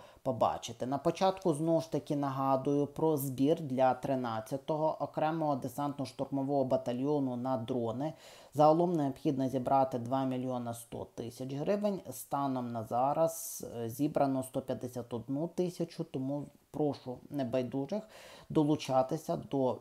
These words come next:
цього збору. Світлана Пчеловська, вона відповідає за нього. В описі під цим відео буде вся детальна інформація про цей збір і реквізити, де ви можете задонатити. І також, е,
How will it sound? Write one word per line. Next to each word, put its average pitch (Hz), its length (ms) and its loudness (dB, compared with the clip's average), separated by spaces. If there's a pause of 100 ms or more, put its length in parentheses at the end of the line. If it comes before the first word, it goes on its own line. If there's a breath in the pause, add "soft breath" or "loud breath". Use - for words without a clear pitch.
(120)
цього 120 720 -2
збору. 135 600 0 (440 loud breath)
Світлана 151 520 4
Пчеловська, 127 720 -4
вона 113 380 -4
відповідає 113 720 -4 (320)
за 180 220 -6
нього. 185 420 -2 (800)
В 175 40 0
описі 185 460 2
під 160 300 -4
цим 139 260 0
відео 160 520 4
буде 123 560 0
вся 113 460 0
детальна 110 480 -4
інформація 214 760 0
про - 180 -6
цей 196 260 -2
збір 170 420 0
і 175 120 2
реквізити, 165 680 0
де 139 160 0
ви 120 120 -4
можете 120 460 -4
задонатити. 160 800 -2
І 131 40 -2
також, 143 720 -4
е, 113 440 -6